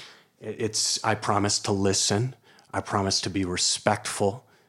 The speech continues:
to do my best, and to have fun. Simple, four simple tenets that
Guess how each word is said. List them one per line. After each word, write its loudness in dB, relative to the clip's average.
to -2
do 0
my 4
best, -2
and -6
to -4
have -4
fun. -8
Simple, 0
four 0
simple 0
tenets -6
that -2